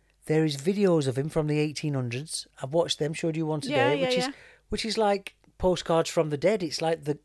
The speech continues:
Speaker 1: it's a ghost.
Speaker 2: Mm-hmm.
Speaker 1: Then I read about him, and now every time I pass him, it's like I've learned that knowledge, and I can tell you, "Oh, this is th-, this guy was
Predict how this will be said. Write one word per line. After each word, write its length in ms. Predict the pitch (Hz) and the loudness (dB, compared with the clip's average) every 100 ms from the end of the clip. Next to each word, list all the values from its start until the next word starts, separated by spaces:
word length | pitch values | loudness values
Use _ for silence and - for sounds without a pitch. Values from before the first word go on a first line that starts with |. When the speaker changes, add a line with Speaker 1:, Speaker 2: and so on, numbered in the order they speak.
| - | -10
Speaker 1:
it's 160 | 165 | -6
a 40 | 170 | 0
ghost. 640 | 139 196 262 - - - - | 6 6 6 0 -8 -8 -4
Speaker 2:
Mm-hmm. 300 | 254 247 233 - _ _ - | -2 -2 -4 -8 _ _ -4
Speaker 1:
Then 140 | 170 | -2
I 40 | 185 | 2
read 260 | 170 170 | 2 2
about 300 | 139 139 127 | 2 2 4
him, 260 | 139 185 180 _ _ - | 0 -2 -8 _ _ -8
and 140 | 160 | -2
now 160 | 214 233 | 2 2
every 180 | 185 190 | 0 -2
time 180 | 190 | -2
I 40 | 165 | -2
pass 260 | - 220 | -2 -4
him, 80 | 196 | -4
it's 120 | 170 170 | -4 -4
like 180 | 160 | -2
I've 120 | 160 151 | -2 4
learned 260 | 170 180 | 4 4
that 160 | 156 143 | 0 -2
knowledge, 480 | 185 208 131 - - _ | -2 0 -2 -6 -18 _
and 100 | 147 160 | -8 -6
I 40 | |
can 160 | 165 147 | -6 -4
tell 260 | 185 208 | -2 0
you, 240 | 202 117 98 _ _ - | 0 -2 -6 _ _ -6
"Oh, 140 | 180 | -4
this 140 | 175 165 | -4 -6
is 160 | 147 | -8
th-, 240 | - - 135 | -12 -16 -4
this 200 | 185 - | -4 -2
guy 260 | 143 123 | -2 0
was 280 | 135 143 143 | 0 0 -2